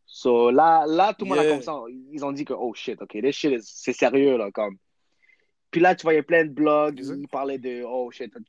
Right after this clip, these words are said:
Speaker 1: Kanye West en train de mettre un Givenchy piece avec des Nikes », puis des trucs comme ça. Tu voyais, comme, c'était genre le commencement du, du blend, là.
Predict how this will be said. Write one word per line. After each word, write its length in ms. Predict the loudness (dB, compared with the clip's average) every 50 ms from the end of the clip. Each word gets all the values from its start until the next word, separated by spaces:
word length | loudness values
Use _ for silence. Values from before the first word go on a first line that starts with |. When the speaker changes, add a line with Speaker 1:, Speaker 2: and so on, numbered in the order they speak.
| _
Speaker 1:
Kanye 280 | -8 -6 -6 -4 -2 -2
West 200 | -2 -2 -2 -6
en 60 | -8
train 160 | -8 -8 -10
de 60 | -8
mettre 260 | -6 -6 -6 -6 -6 -8
un 100 | -8 -8
Givenchy 520 | -8 -8 -4 -2 -2 -2 -2 -4 -6 -6 -8
piece 460 | -6 -4 -4 -2 -2 -2 -4 -6 -12 -20 -20 -20 -8 -2
avec 240 | 0 2 2 2 2
des 100 | 2 2
Nikes », 360 | 2 2 0 -2 -4 -6 -6 -4 -2 0 0 0 -2 -2 -2
puis 100 | -2 -2
des 80 | -2 -2
trucs 180 | -2 -6 -4
comme 140 | -2 -2 -2
ça. 220 | -2 -4 -4 -4 -4
Tu 100 | -4 -2
voyais, 300 | 0 2 2 2 0 -2 _ _ _ _ _ _
comme, 200 | 0 0 0 0
c'était 840 | -4 -8 -16 -20 -20 -20 -18 -18 -18 -18 -12 _ 6 6 6 6
genre 200 | 4 2 2 2
le 80 | 2 0
commencement 560 | -2 -4 -4 -4 -4 -6 -6 -6 -6 -6 -6
du, 400 | -6 -6 -6 -6 -4 -4 -6 -8
du 220 | -10 -10 -10 -10 -4
blend, 340 | -2 0 2 2 0 -2 -6
là. 140 | -14 -18 -20